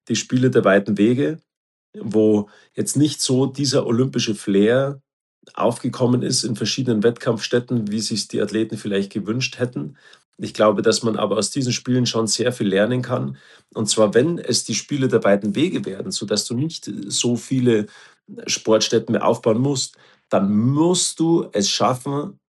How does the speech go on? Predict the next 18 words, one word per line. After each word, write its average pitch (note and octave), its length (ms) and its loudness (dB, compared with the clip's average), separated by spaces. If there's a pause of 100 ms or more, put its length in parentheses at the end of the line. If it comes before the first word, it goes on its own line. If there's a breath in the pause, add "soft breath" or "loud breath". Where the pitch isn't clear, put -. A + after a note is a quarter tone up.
(200)
dass G#2 200 -2
der F#2 160 -2
Zugang D#3 720 -2
für - 240 -4
die G2 380 0
Zuschauer C#3+ 560 -2
und A2 100 -6
für - 80 -14
die G2+ 80 -4
Zuschauerinnen A2 800 -2
viel, - 380 -2
viel - 360 -2
leichter A#2+ 720 0 (320 soft breath)
ermöglicht B2 560 0
wird - 300 -4 (480 soft breath)
und A#2+ 220 -2
dass A#2 220 2
du A#2+ 340 2